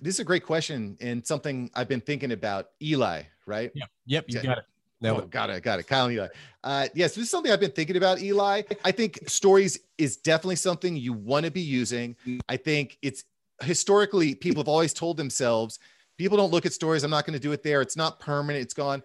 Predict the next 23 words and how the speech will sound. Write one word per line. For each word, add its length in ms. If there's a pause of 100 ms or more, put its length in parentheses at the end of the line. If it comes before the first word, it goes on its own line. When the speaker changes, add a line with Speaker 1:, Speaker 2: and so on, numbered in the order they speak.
(240)
Speaker 1:
People 480
are 80
definitely 420
looking 280
at 80
stories. 580 (340)
LinkedIn 280
Stories 320
is 80
still 220
really 240
fresh, 520
and 240 (100)
I 180
expect 440
they're 80
gonna 140
be 80
releasing 420
a 60
lot 400 (440)
more, 640 (1300)
um, 680